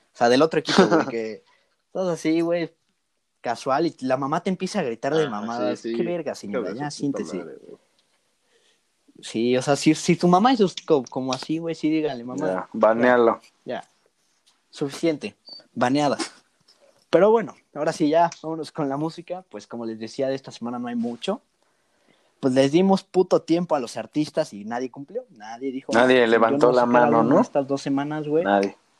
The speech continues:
Speaker 3: No,
Speaker 1: No,
Speaker 3: pero
Speaker 1: pues no, nada más Kanye West
Speaker 3: para ser
Speaker 1: con un,
Speaker 3: honestos,
Speaker 1: con un
Speaker 3: el
Speaker 1: single, güey, y ya.
Speaker 3: The Neighborhood y, y, y este, y
Speaker 1: Ah,
Speaker 3: yo
Speaker 1: sí, sí, llenaron,
Speaker 3: Sí.
Speaker 1: llenaron el mes, pero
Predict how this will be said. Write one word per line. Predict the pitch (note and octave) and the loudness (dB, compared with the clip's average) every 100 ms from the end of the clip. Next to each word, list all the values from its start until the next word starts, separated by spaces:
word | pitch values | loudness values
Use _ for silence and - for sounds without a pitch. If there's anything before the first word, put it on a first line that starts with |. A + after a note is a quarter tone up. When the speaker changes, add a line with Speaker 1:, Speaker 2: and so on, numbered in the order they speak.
| _ _ _ _ | _ _ _ _
Speaker 3:
No, | D#3 F3+ C#3+ | 4 4 4
Speaker 1:
No, | |
Speaker 3:
pero | A#2+ A#2 | 2 0
Speaker 1:
pues | A2 | 0
no, | A2+ G#2+ | -4 -4
nada | A#2 C#3 | -2 0
más | C#3+ - | -2 0
Kanye | C#3+ C#3+ C#3 | 2 4 4
West | C3+ D#3 - | 6 4 2
Speaker 3:
para | B2+ C3 | -4 -2
ser | E3+ | -2
Speaker 1:
con | F#3+ | -2
un, | C3+ | -4
Speaker 3:
honestos, | C#3 F3 G#3 - _ _ _ - - | -4 -6 -8 -12 _ _ _ -20 -4
Speaker 1:
con | D#3 D#3 | 0 2
un | F3+ G3+ | 2 0
Speaker 3:
el | F#3+ | 0
Speaker 1:
single, | E3+ D3+ A2 | 0 0 -2
güey, | G#2+ G#2+ A2+ | -6 -8 -4
y | |
ya. | B2 | -4
Speaker 3:
The | A2+ | -4
Neighborhood | A#2+ B2+ C3 A2+ A2 A2 | -8 -6 -6 -6 -8 -10
y, | G#2 G2 F#2 _ _ _ _ - | -10 -14 -16 _ _ _ _ -18
y, | G2+ G2 F#2+ F#2 F2 _ _ _ _ _ _ _ | -16 -14 -14 -16 -20 _ _ _ _ _ _ _
y | F2 F#2 | -16 -10
este, | G2+ - - A2 G2+ F#2 F2+ _ _ _ _ _ _ _ | -10 -12 -8 -6 -6 -8 -14 _ _ _ _ _ _ _
y | F#2 | -8
Speaker 1:
Ah, | B2 C#3 | -4 -2
Speaker 3:
yo | G2+ | -2
Speaker 1:
sí, | C3+ | -4
sí, | E3+ | -2
llenaron, | E3 D#3 D#3+ D#3 A2+ G#2 | -2 2 2 0 -4 -12
Speaker 3:
Sí. | A#2 | -8
Speaker 1:
llenaron | B2+ C#3 F3+ F3 | -4 0 0 -2
el | G#2+ | -6
mes, | A2 A2+ - - | -8 -10 -12 -10
pero | A2 G#2+ G2 F2+ | -8 -6 -10 -14